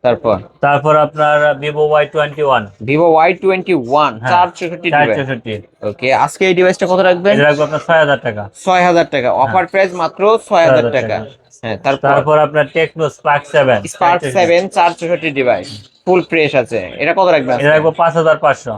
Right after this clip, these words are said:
Speaker 1: এত কম, মাত্র
Speaker 2: হ্যাঁ।
Speaker 1: পাঁচ হাজার পাঁচশো টাকায় Tecno Spark, আহ, সেভেন।
Speaker 2: হুম।
Speaker 1: হুম, হুম।
Speaker 2: তারপর আপনার নোট সেভেন প্রো।
Speaker 1: Redmi Note seven Pro।
Speaker 2: তিন বত্রিশ।
Speaker 1: তিন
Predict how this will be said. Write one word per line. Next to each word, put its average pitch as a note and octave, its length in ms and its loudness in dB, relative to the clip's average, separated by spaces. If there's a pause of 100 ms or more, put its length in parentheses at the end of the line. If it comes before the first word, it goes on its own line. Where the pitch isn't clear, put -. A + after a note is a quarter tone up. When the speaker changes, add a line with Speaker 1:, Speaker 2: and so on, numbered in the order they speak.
Speaker 1:
এত G3+ 240 0
কম, A#3 300 2 (140)
মাত্র F#3+ 180 -2
Speaker 2:
হ্যাঁ। A3+ 180 2
Speaker 1:
পাঁচ F3+ 160 2
হাজার F3+ 160 -2
পাঁচশো D#3+ 400 0
টাকায় C3+ 400 0 (100)
Tecno F3 300 -4 (160)
Spark, D3+ 280 0
আহ, B2 760 0
সেভেন। A#2+ 380 0
Speaker 2:
হুম। - 460 -18 (420)
Speaker 1:
হুম, A2 100 -8
হুম। G2 140 -12 (200)
Speaker 2:
তারপর C3+ 340 2
আপনার D3+ 440 2 (680)
নোট D3+ 260 2
সেভেন D#3+ 320 2
প্রো। D3 240 0 (280)
Speaker 1:
Redmi D#3+ 500 -2
Note G3+ 280 0 (140)
seven G3+ 380 2
Pro। A3+ 260 0 (260)
Speaker 2:
তিন E3 220 -2
বত্রিশ। C3+ 440 -4 (100)
Speaker 1:
তিন A#3+ 180 2